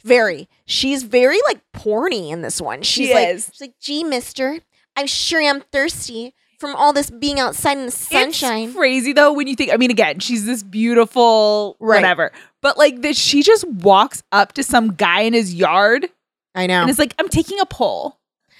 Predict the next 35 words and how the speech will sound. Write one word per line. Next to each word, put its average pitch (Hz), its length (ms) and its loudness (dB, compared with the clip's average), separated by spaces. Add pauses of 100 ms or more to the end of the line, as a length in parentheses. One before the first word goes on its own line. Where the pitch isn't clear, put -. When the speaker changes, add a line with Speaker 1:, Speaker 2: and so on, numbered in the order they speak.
(200)
Speaker 1:
I 226 140 -2
know, 214 240 2
a 240 100 2
census. 226 540 -2 (540)
Speaker 2:
<laughs> 320 60 -6 (600)
Speaker 1:
And 254 80 -2
then 254 80 4
she 320 220 0
asks, - 340 -2 (200)
and 269 120 -4
that's 370 160 0
the 339 140 -8
other 339 180 0
thing, 302 120 -4
is 254 80 -4
that 254 100 -4
he 262 220 -12
actually 320 500 -4
answers 285 360 -4
her 277 100 -2
fucking 262 400 -4
Speaker 2:
I 262 60 2
Speaker 1:
questions 277 240 4
Speaker 2:
know. 277 400 6
Speaker 1:
when 294 100 4
he 330 240 -2
knows 349 440 6 (120)
he's 330 260 -6
holding 349 320 4
people 330 240 2
hostage 320 400 2
in 294 60 -8
his 311 120 -6
damn 269 260 -2
house. 330 680 2